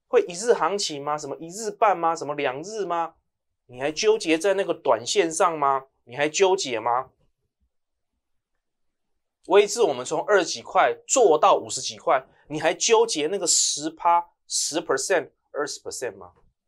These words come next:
你应该着眼更大的格局，一百、一百五。因为我做过，因为曾经陈峰还没有当分析师之前，有报过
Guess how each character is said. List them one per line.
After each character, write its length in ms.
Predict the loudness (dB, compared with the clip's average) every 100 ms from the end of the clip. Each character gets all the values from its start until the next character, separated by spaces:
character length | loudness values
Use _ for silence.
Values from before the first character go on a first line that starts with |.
| _ _ _ _ _ _ _ -18
你 140 | -14
应 100 | -6
该 160 | -4 -2
着 340 | -4 -4 -2
眼 160 | -4 -4
更 160 | -2 -2
大 160 | -2 -6
的 80 |
格 220 | -8 -10 -10
局， 260 | -14 -20 _ _ _ _ _ _ _
一 80 | -14
百、 380 | -4 -4 -4 _ _ _ _ _ _ -14
一 80 |
百 280 | -6 -4 -4
五。 160 | -8 -14 _ _ _ _ _ _ _ _ _ _ _ _ _ _ _ _ _ _ _ _
因 200 | -4 2
为 80 | 4
我 240 | 2 -2
做 280 | -2 2 2
过， 340 | 0 -6 -6 -8
因 220 | -10 -2
为 140 | 2 2 0 _ _ _ -10
曾 400 | -6 -4 -4 -6
经 200 | -10 -10
陈 260 | -10 -10 -8
峰 140 | -6
还 80 | -6
没 120 | -6
有 40 |
当 200 | -6 -6
分 200 | -4 -6
析 140 | -6 -12
师 120 | -14
之 120 | -14
前， 240 | -8 -8 -8
有 120 | -14 -2
报 240 | 4 4 4
过 380 | 0 -2 -4